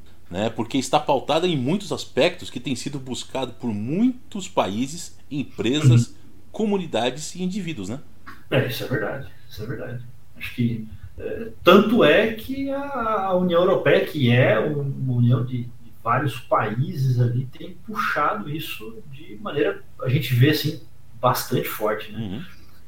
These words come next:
Speaker 2: Eu vi algumas iniciativas ali de países asiáticos,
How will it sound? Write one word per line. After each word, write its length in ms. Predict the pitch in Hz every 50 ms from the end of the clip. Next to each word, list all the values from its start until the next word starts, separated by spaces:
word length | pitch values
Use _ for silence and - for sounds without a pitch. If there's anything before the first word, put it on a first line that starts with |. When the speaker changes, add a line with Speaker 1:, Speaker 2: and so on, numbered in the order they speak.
| - 123 -
Speaker 2:
Eu 140 | 131 139 143
vi 180 | 123 120 - 196
algumas 440 | 190 - 143 156 160 151 135 123
iniciativas 640 | 135 131 123 - 127 - - - 143 151 147 139 120 120
ali 320 | 117 113 - - 202 -
de 120 | - 135
países 300 | - - 127 123 123 123
asiáticos, 1400 | 131 123 - - - - - 120 123 - - 151 143 127 120 113 - - - - - - - - - - -